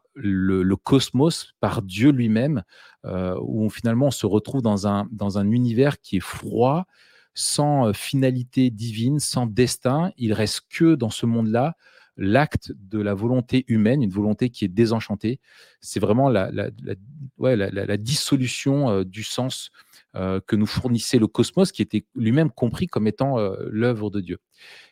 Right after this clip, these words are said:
Et, et une autre manière de dire la, de décrire la, la même chose, euh, qu'on utilise souvent, c'est de, on, on explique qu'on est passé d'un cadre,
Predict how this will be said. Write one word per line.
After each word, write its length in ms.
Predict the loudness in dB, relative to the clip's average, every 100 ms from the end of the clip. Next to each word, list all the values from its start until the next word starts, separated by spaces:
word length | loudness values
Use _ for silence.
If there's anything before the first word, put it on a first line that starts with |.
| _
Et, 140 | 0
et 420 | 0 -4 -10 -2
une 140 | 2 4
autre 140 | 4
manière 460 | 4 4 6 4 2
de 160 | -4 -4
dire 320 | 2 4 4
la, 400 | 2 0 -4 -8
de 140 | -8
décrire 400 | -2 -4 0 0
la, 180 | 0 0
la 160 | 0 2
même 200 | 2 0
chose, 400 | 2 2 2 -4 _ -20 -20 _ -8
euh, 120 | -8
qu'on 180 | -2 -2
utilise 300 | 0 -2 -4
souvent, 440 | -6 -2 0 0
c'est 320 | -2 -4 -6
de, 160 | -6 -14 -8
on, 260 | -8 -4 -6 -4
on 200 | -4 -2
explique 360 | -4 -4 -6
qu'on 180 | -4 -6
est 60 | -4
passé 260 | -6 -6
d'un 160 | -4 -4
cadre, 460 | -2 0 0 -2